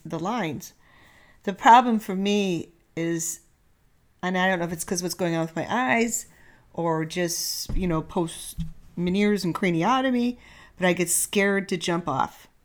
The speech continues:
I, I f-, I'm just, just scared to do that. And it's caused me not to want to go out because of that. So today we were at the boat looking at ways that I could steer it in,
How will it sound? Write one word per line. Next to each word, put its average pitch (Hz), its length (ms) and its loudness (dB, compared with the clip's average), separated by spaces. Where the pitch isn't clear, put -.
I, 160 380 -2
I 160 80 0
f-, - 260 -10
I'm 156 260 0
just, - 480 -6
just 165 240 -2
scared 170 320 0
to 156 60 -6
do 156 220 2
that. - 300 -4
And 180 140 4
it's 175 140 2
caused 214 420 4
me 240 180 4
not 196 280 2
to 220 100 -4
want 196 180 4
to 180 60 0
go 190 180 2
out 240 340 0
because 320 360 2
of - 80 -2
that. - 240 -4
So 170 320 0
today 196 320 2
we 208 100 4
were 202 100 4
at 190 140 2
the 190 80 -2
boat 190 300 2
looking 180 340 -4
at - 120 -4
ways 185 400 0
that - 200 -4
I 175 200 0
could 190 500 -4
steer 175 420 0
it 165 80 0
in, 185 320 0